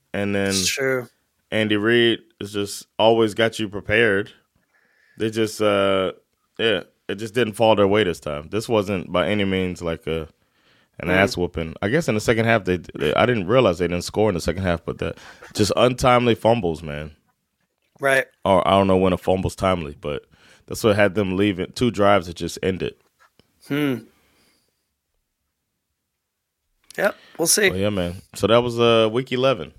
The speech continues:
Speaker 1: wrapped
Speaker 2: Mm.
Speaker 1: up. Let's, uh,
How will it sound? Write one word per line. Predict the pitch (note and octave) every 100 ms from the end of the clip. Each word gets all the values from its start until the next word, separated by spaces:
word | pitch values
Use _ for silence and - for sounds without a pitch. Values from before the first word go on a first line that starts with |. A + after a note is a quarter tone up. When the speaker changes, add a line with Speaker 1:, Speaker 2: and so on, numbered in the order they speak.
| _ _
Speaker 1:
wrapped | - F2+ G#2 A#2 -
Speaker 2:
Mm. | C3+ -
Speaker 1:
up. | - - - _ _ _ _ _ _ _ _ _ _ _ _ _ _ _ _
Let's, | G#2 G#2+ -
uh, | A#2 A#2 A2+ A2 A2 G#2+ G#2